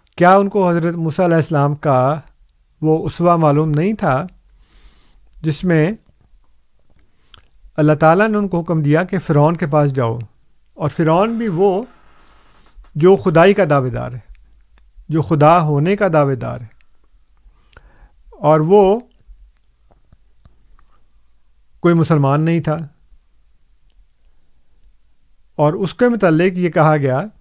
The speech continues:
کہ اس کے ساتھ نرم لہجے میں بات کرنی ہے، سختی نہیں کرنی،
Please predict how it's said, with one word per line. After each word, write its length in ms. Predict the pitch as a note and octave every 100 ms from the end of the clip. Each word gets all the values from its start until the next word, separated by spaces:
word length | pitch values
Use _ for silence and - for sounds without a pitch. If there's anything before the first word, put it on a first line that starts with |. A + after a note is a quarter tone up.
| _ _ _ _ _ _ _
کہ 80 | F#3
اس 160 | E3
کے 80 | -
ساتھ 260 | - F3+ F#3
نرم 580 | D3+ D3 E3+ G3+ G3+ G3+
لہجے 340 | F3+ D3+ D3 D3
میں 100 | C#3
بات 260 | B2 A#2+
کرنی 360 | - C3 C#3+ D3+
ہے، 40 | C#3 _ _ _ _ _ _ _ _ _
سختی 400 | - F#3+ - G#3+
نہیں 180 | F#3+ E3
کرنی، 300 | C3 A#2